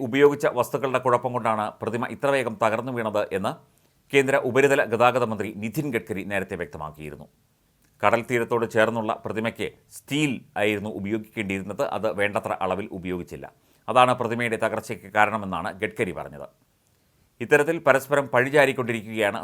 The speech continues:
സംസ്ഥാന സർക്കാരും ഉപമുഖ്യമന്ത്രിയും നാവികസേനയും ഒക്കെ തന്നെ. പക്ഷേ ഛത്രപതി ശിവജിയുടെ പ്രതിമ തകർന്നു വീണത് മഹാരാഷ്ട്ര ജനതയുടെ വികാരത്തിന് വലിയ മുറിവുണ്ടാക്കി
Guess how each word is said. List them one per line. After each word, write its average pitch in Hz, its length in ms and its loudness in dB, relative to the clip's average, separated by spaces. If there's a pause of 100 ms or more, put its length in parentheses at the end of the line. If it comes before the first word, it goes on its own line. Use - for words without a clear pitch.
സംസ്ഥാന 120 300 -2 (100)
സർക്കാരും 110 320 -2 (120)
ഉപമുഖ്യമന്ത്രിയും 110 760 -6
നാവികസേനയും 98 600 -4 (100)
ഒക്കെ - 200 -8
തന്നെ. - 180 -18 (720)
പക്ഷേ 139 240 0 (240)
ഛത്രപതി 147 440 2 (120)
ശിവജിയുടെ 139 400 0
പ്രതിമ 123 240 -4 (100)
തകർന്നു 120 360 -2
വീണത് 101 200 0 (420)
മഹാരാഷ്ട്ര 135 440 4 (160)
ജനതയുടെ 117 440 -2 (280)
വികാരത്തിന് 139 520 6 (260)
വലിയ 120 340 0 (480)
മുറിവുണ്ടാക്കി 127 600 0